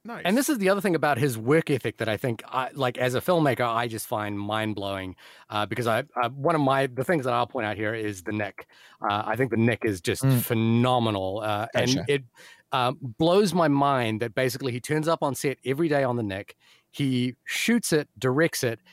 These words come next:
Speaker 2: then as he's going home, we'll edit the episode. There's these
Speaker 3: Mm-hmm.
Speaker 2: amazing stories about him, uh, basically sitting at rap parties in the corner with a laptop, uh, with the first cut of the movie that they just worked on. While everyone's kind of enjoying the rap, he's actually just been working the whole time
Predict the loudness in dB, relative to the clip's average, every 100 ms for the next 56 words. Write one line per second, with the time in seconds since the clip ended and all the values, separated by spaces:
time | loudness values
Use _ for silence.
0 | _ -2 2 2 0 0 2 0 2 2
1 | 2 2 2 2 0 -2 -2 -2 -2 -4
2 | -2 -8 -8 -12 _ -20 -6 0 2 4
3 | 4 4 6 4 2 0 2 2 2 2
4 | 0 0 0 -2 -2 -4 -4 -2 -2 -2
5 | -2 0 -4 -4 -2 -2 -6 -14 _ _
6 | -8 -2 2 2 2 0 -2 -2 -2 0
7 | 0 0 0 -4 -4 -4 -4 -2 0 0
8 | 0 -2 0 0 0 -2 -2 -2 -2 -6
9 | _ -20 _ -4 -2 -2 -4 0 0 2
10 | 0 2 0 0 0 0 -2 -2 -2 0
11 | 0 0 -2 -4 -4 -4 -4 -4 -4 -2
12 | -4 -6 -6 -10 _ -20 _ -2 2 2
13 | 4 2 2 0 0 2 2 2 2 2
14 | 2 -2 -2 0 0 -2 -6 -6 -4 -2
15 | -2 -4 -6 -4 -6 -4 -4 -4 -6